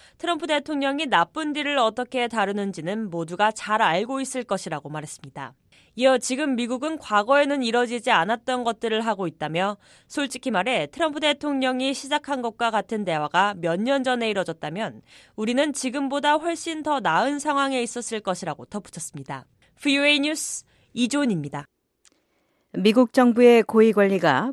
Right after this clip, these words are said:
Speaker 2: 북한 핵 문제 해결을 최우선 과제로 꼽았습니다. 외교적 노력이 진전을 보이고 있지만 성공 가능성을 높이기 위해선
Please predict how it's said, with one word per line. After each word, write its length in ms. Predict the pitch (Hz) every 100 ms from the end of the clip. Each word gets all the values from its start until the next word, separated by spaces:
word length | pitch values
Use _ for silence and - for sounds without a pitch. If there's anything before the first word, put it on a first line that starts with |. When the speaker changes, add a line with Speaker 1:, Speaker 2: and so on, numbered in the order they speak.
| -
Speaker 2:
북한 340 | 202 240 220
핵 160 | 233 285
문제 360 | 269 247 208
해결을 680 | 226 196 170 170 247 214 -
최우선 680 | - - 320 294 277 254 226
과제로 360 | 214 175 165 139
꼽았습니다. 680 | 143 131 120 - 117 127 120 - _ _ _ _ _ -
외교적 520 | 185 226 254 262 262
노력이 680 | 247 233 226 208 226 214 185
진전을 440 | 208 196 196 190
보이고 320 | 180 170 160
있지만 580 | 151 - 135 160 233 226 -
성공 400 | - 311 302 277
가능성을 560 | 262 220 196 180 180
높이기 480 | 151 143 175 156 143
위해선 480 | 123 117 190 180